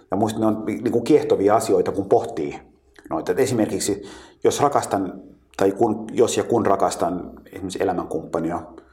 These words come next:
niin rakastanko häntä, niin kuin, joka hetki? Vai rakastanko häntä, niin kuin, kolme, neljä, viisi kertaa päivässä? Niin kuin, ajatuksena. Nekin on mun mielestä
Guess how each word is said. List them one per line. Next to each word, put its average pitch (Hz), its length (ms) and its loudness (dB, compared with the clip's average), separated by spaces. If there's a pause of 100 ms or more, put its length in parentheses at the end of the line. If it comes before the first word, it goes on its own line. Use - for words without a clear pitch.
(480)
niin 92 260 -4
rakastanko 98 580 0
häntä, 87 680 -4 (2000)
niin 82 160 -6
kuin, 92 140 -2
joka 113 240 2
hetki? - 520 -2 (1500)
Vai 85 120 0
rakastanko 92 500 0
häntä, 92 320 0
niin 82 180 -2
kuin, 90 260 -2 (960)
kolme, 90 380 2
neljä, 82 360 0
viisi 85 240 -2
kertaa 78 360 -4
päivässä? 80 600 -2 (1000)
Niin 87 100 -4
kuin, 85 120 0
ajatuksena. 98 400 0
Nekin 110 260 2
on 90 80 0
mun 87 160 0
mielestä 82 340 -2